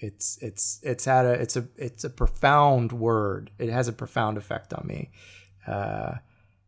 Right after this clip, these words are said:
and I feel, like, a sense of, like, a spiritual sense of that with, with David too. I, I,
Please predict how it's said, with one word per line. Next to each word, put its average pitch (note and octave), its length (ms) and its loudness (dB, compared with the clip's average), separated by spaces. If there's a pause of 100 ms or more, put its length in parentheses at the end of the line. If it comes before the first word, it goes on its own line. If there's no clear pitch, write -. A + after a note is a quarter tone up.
(300)
and G#2+ 600 -4 (100)
I A#2 140 2
feel, B2+ 680 4
like, A2+ 180 0
a B2+ 40 -2
sense A#2 380 -2
of, A#2 60 0
like, G#2+ 120 0
a A#2 60 -2
spiritual A2 580 0
sense G#2+ 280 -2
of A2 80 -6
that G2+ 280 0
with, G#2 260 -4
with G#2 200 -6
David B2 440 0
too. B2 360 0
I, - 320 -8
I, G#2 140 -6